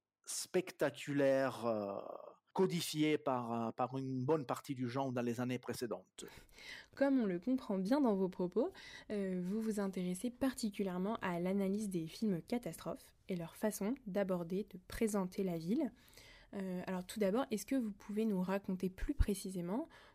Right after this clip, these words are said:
Speaker 2: pourquoi et comment est né, euh, cet intérêt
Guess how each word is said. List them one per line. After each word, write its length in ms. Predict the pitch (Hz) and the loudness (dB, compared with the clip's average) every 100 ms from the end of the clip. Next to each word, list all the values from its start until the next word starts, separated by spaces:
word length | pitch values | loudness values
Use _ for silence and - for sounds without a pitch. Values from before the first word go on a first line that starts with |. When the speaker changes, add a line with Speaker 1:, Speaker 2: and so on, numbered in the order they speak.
| _ | _
Speaker 2:
pourquoi 640 | - 233 - - 196 220 330 | -6 -6 -6 -4 -2 0 -2
et 300 | - 180 170 - | -2 -2 -4 -6
comment 420 | - 226 202 240 403 | 2 4 6 2 0
est 120 | 202 | 0
né, 380 | 185 190 262 302 | 2 2 0 0
euh, 140 | 185 180 | -4 -2
cet 180 | 190 190 | -4 -4
intérêt 440 | 185 185 185 285 | -4 0 0 -2